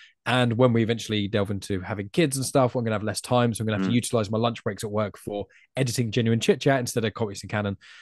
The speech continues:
Speaker 1: So I'm gonna wind that back. So I think basically I'm gonna do it full-fledged until the end of the High Republic, which is end of twenty twenty-five.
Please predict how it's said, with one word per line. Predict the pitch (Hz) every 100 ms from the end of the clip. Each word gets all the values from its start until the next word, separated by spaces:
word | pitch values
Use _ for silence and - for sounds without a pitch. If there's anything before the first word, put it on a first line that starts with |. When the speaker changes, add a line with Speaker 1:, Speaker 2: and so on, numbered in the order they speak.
| -
Speaker 1:
So | 135
I'm |
gonna | 151 151
wind | 160
that | 147 113
back. | 123 107 - -
So | 123
I | 120
think | - 156 113
basically | 143 143 - 127 110 - _ _ _ _ -
I'm | 143
gonna | 147 165
do | 147
it | 135
full-fledged | - 165 160 - 139 123 117
until | 113 117
the | 113
end | 107
of |
the | 101
High | 113
Republic, | 104 117 104 101 104
which | -
is | 95 - _
end | 113 107
of | 101
twenty | 117 101
twenty-five. | 104 95 - 92 87 95